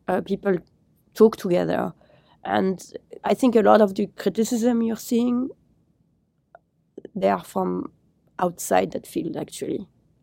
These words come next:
and not necessarily from people who have much, uh, knowledge or experience with it recently.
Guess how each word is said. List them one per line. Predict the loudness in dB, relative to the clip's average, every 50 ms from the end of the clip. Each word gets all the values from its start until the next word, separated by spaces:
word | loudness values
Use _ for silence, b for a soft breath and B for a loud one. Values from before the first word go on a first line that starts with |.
| _ _ -8
and | -4 0 0 0 0 0 -2 -4 -6 -6 -6 -8 -6
not | -4 0 4 6 6 6
necessarily | 6 2 0 2 2 2 2 0
from | -2 -2 -4 -4 -4
people | -4 -10 -6 -4 -2 -2 -2 -2
who | -4 -4 -4
have | -4 -2 0 0 0 0 0 -6 -12 _ _ _ _ _ _ _ _ _ _ _ _ -2
much, | 2 2 2 0 0 -10 -18 -16 -16 -16 -18 -14 -10 -8
uh, | -6 -6 -6 -6 -8 -10 -14 _ _ _ _ _ _ _ _ _ _ _ _ _ _ _ _ _ _ _ -4
knowledge | -4 -2 0 0 -2 -2 -2 -2
or | -4 -4 -4
experience | -4 -8 -8 -8 -8 -6 -4 -4 -2 -4 -4 -4 -6
with | -6 -6
it | -6 -8 -6 -8
recently. | -10 -10 -8 -10 -10 -12 -10 -12 -14 -14 -14